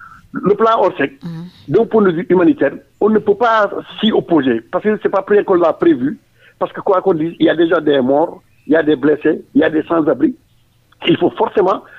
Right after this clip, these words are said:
Speaker 1: qu'on trouve une réponse par rapport à eux. Mais je veux dire que la meilleure façon d'éviter le plan ORSEC, c'est de cultiver davantage la culture de la prévention, de nous mettre en tête que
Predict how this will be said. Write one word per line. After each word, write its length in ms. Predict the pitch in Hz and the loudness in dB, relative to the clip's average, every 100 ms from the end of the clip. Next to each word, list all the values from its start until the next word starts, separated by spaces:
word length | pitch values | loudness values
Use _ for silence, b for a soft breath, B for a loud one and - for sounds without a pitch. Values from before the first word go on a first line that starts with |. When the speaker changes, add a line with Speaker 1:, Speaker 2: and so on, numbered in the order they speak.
| B | B
Speaker 1:
qu'on 200 | - 190 | 0 0
trouve 240 | - 247 226 | 2 0 2
une 100 | 160 | 2
réponse 280 | 180 208 196 | 2 0 -2
par 120 | 175 | 0
rapport 260 | 156 - 202 | 0 -2 -2
à 160 | 143 - | 0 2
eux. 280 | 131 - _ B B B | 0 -2 _ B B B
Mais 140 | 139 139 | 0 2
je 60 | |
veux 120 | 151 196 | 2 2
dire 180 | 202 | -2
que 260 | - 143 160 - _ - | 0 0 0 -6 _ -6
la 200 | 117 127 | -2 -2
meilleure 320 | 117 202 226 - | 0 0 0 -2
façon 360 | 208 - 135 _ _ _ 113 | -4 -2 -4 _ _ _ -2
d'éviter 340 | 165 156 330 | -2 0 0
le 80 | 285 | 0
plan 200 | 151 127 - | 0 -2 -2
ORSEC, 240 | 180 233 _ _ _ b b | -4 -4 _ _ _ b b
c'est 160 | - 143 | -4 -2
de 80 | 131 | -2
cultiver 440 | - 208 190 185 | 0 -2 0 -2
davantage 580 | 165 151 151 160 156 - | 0 -2 0 -2 -2 -4
la 160 | 139 156 | -2 -2
culture 360 | - 170 175 | -2 -2 -2
de 80 | 147 | -2
la 120 | 151 | -2
prévention, 600 | 135 165 156 139 - - - 170 170 B B | -2 -2 0 -2 -2 -6 -6 -20 -20 B B
de 100 | 120 | -2
nous 100 | 175 | 0
mettre 240 | 180 180 175 | 0 0 -2
en 100 | 170 | -2
tête 200 | 165 160 - | -2 -4 0
que 240 | 160 | 0